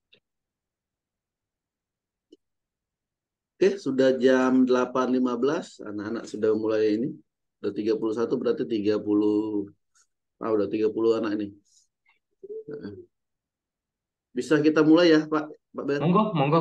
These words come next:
Speaker 2: monggo, Pak.
Speaker 1: Oke, eh, baik, teman-teman, kita mulai ya. Assalamualaikum warahmatullahi wabarakatuh.
Speaker 2: Waalaikumsalam.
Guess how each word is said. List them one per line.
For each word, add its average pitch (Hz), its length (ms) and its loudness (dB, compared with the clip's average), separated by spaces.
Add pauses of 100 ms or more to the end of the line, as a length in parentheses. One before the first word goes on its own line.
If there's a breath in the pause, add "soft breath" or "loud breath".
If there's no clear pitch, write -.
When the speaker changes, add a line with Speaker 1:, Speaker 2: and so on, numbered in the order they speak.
(120)
Speaker 2:
monggo, 120 240 -2
Pak. 120 140 -4 (3500)
Speaker 1:
Oke, 196 400 -2 (680)
eh, 135 500 2 (380)
baik, 151 480 0 (240)
teman-teman, 151 640 0
kita 127 240 -6
mulai 151 320 0
ya. 147 160 -4
Assalamualaikum 127 880 -2
warahmatullahi 123 400 -2
wabarakatuh. 120 800 -2 (800)
Speaker 2:
Waalaikumsalam. 92 400 -14